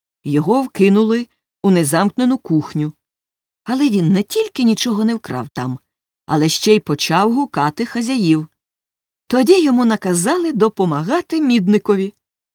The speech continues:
Але він нічого не хотів робити і навіть замахнувся на мідника його паяльником. Нарешті Г'юго і мідникові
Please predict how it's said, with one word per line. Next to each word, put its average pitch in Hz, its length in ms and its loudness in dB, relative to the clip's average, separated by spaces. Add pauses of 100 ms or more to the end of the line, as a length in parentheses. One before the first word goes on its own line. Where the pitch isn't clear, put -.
(300)
Але 254 240 2
він 262 200 2
нічого 170 420 -2
не 156 80 0
хотів 156 320 -2
робити 151 400 0
і 214 180 2
навіть 202 280 2
замахнувся 202 680 0
на 190 100 0
мідника 214 580 -2 (180)
його 254 300 0
паяльником. 139 720 -4 (920)
Нарешті 311 500 0
Г'юго 175 600 0 (320)
і 175 460 4
мідникові 233 840 0